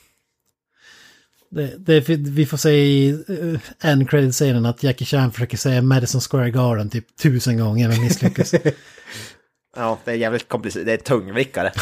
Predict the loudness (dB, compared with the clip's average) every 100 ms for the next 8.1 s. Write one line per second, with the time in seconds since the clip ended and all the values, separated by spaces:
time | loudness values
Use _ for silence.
0 | -8 -10 -20 _ -18 -18 0 2 4 4
1 | 4 4 2 2 2 2 4 2 4 4
2 | 2 0 2 2 0 -6 -2 0 0 0
3 | -2 0 -2 0 0 0 2 4 4 2
4 | -2 -2 0 0 0 -2 -2 -2 0 -2
5 | -2 -2 -2 -2 -4 -4 -4 -2 -2 -4
6 | -6 -6 _ _ _ -20 -20 -20 -20 -20
7 | -8 0 0 4 2 2 0 0 -4 -6
8 | -6